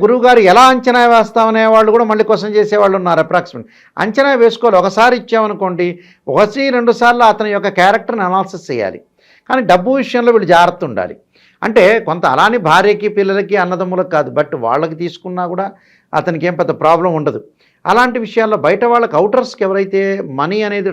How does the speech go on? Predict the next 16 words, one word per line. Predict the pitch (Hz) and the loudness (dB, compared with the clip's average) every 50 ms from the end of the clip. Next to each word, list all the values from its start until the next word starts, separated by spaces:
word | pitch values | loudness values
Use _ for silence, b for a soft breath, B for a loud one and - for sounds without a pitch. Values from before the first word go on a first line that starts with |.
| 190 151 | -6 -4
ట్రాన్స్ఫర్ | 160 180 170 - 185 190 180 165 | -4 -4 -4 -6 -6 -4 -4 -4
అవుతుందో | 160 - 165 160 160 226 254 254 254 b b b b b b 151 | -4 -6 -10 -8 -4 -4 -4 -4 -6 b b b b b b 0
అలాంటి | 180 202 208 190 196 185 175 | 2 2 2 2 -2 -4 -4
విషయాల్లో | 160 - 175 165 165 170 208 247 262 262 - - - | -6 -4 -2 -2 -2 0 0 -2 -2 -2 -4 -6 -6
కొంత | 165 180 190 202 202 196 - 208 196 180 | -6 -6 -6 -8 -12 -6 -4 -4 0 2
జాగ్రత్త | 175 170 165 151 160 - 139 117 | 2 2 2 0 -2 -8 -10 -10
ఉండాలి. | 101 87 87 87 - - _ _ _ _ _ _ _ _ _ _ _ _ _ _ _ _ - 156 | -6 -6 -8 -8 -8 -16 _ _ _ _ _ _ _ _ _ _ _ _ _ _ _ _ -2 -2
ఎందుకంటే | 202 220 247 233 247 226 156 - 135 | 0 0 2 4 2 2 2 -2 -4
గు-, | 131 117 113 131 | -2 0 0 0
ఆర్థిక | 180 180 180 240 233 226 226 | 0 0 -2 -2 -2 2 2
పరంగా | 233 233 233 226 233 208 156 151 | 2 0 0 0 2 2 4 2
ఆదాయం | 170 185 208 214 214 220 208 208 | 2 2 2 2 2 0 0 -2
పెరిగినా | 208 214 208 208 220 254 285 - - - 139 147 | -2 -2 -2 -4 -4 -4 -6 -6 -4 -2 0 0
ఆదాయం | 175 190 226 240 247 247 254 254 240 240 233 | 2 2 4 2 2 2 0 -2 -2 0 0
నాకు | 226 220 208 180 196 | 0 -2 -2 -2 0
పెరుగుతుంది | 202 208 214 226 202 226 226 | -2 0 -2 -6 -8 -8 -2